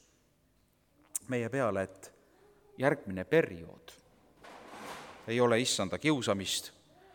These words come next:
ei ole nurinat, ei koguduse, ei Jumala üle, vaid on nii, nagu ta ütleb siin: "Ärgu ükski otsigu oma,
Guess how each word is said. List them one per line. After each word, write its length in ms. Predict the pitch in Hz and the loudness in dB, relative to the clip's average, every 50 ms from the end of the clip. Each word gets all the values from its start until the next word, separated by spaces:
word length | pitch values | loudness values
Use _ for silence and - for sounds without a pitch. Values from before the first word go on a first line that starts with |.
| - - - - _ _ | -20 -20 -20 -20 _ _
ei 200 | - 131 127 123 | 0 2 4 6
ole 280 | 127 123 120 110 104 101 | 6 6 6 6 4 4
nurinat, 720 | 107 131 160 156 156 120 98 95 - - - - - - - _ _ _ _ _ _ _ _ _ _ _ _ _ _ _ _ _ _ - | 4 4 4 4 4 2 0 -2 -4 -6 -10 -14 -14 -14 -14 _ _ _ _ _ _ _ _ _ _ _ _ _ _ _ _ _ _ 4
ei 180 | 127 147 135 113 | 4 4 6 6
koguduse, 680 | 160 180 180 180 147 - 127 120 - 123 120 113 107 98 - - - - - _ _ _ _ - | 6 6 6 4 2 2 0 0 2 2 2 2 2 -2 -10 -18 -20 -20 -20 _ _ _ _ -6
ei 140 | 120 107 | -4 4
Jumala 420 | 101 139 170 175 151 131 123 120 120 | 6 6 8 8 8 8 8 8 6
üle, 240 | 123 123 120 107 98 95 - - - - - - - - _ _ _ _ _ _ _ - | 8 8 8 8 8 6 0 -8 -18 -20 -20 -20 -20 -20 _ _ _ _ _ _ _ 6
vaid 420 | 127 123 123 120 - - - - - - - - - _ _ _ _ _ - | 6 6 6 4 -2 -6 -6 -6 -6 -6 -10 -20 -20 _ _ _ _ _ 0
on 360 | 131 123 123 120 113 110 104 - - - - _ _ _ _ _ _ _ _ _ _ _ _ _ _ _ _ _ - | 0 2 2 2 0 0 -2 -4 -10 -20 -20 _ _ _ _ _ _ _ _ _ _ _ _ _ _ _ _ _ 0
nii, 180 | 135 127 120 107 | 2 2 4 4
nagu 260 | 107 101 95 110 104 | 2 2 2 0 0
ta 160 | - 107 107 104 104 101 101 98 95 - - - - - _ _ | 2 4 6 6 6 6 6 4 2 -2 -10 -18 -20 -20 _ _
ütleb 300 | 151 - - - 214 - | -10 -10 -2 -2 -2 -2
siin: 320 | - - 113 104 101 95 - - - - _ _ _ _ - | 0 -2 -2 -2 -2 -2 -6 -10 -18 -20 _ _ _ _ 2
"Ärgu 360 | 131 131 131 113 - 110 123 | 2 2 2 0 0 0 0
ükski 560 | 175 185 - - - - - - - 135 131 | 0 -2 -2 -4 -4 -4 -4 -4 -2 0 2
otsigu 840 | 135 147 151 151 - - - - - - 120 107 - 117 113 110 - | 2 2 2 0 -8 -6 -2 -2 0 0 -2 -2 0 2 0 2 4
oma, 600 | - 170 170 165 135 117 107 101 98 92 87 87 | 4 4 6 6 4 4 4 4 2 0 -4 -8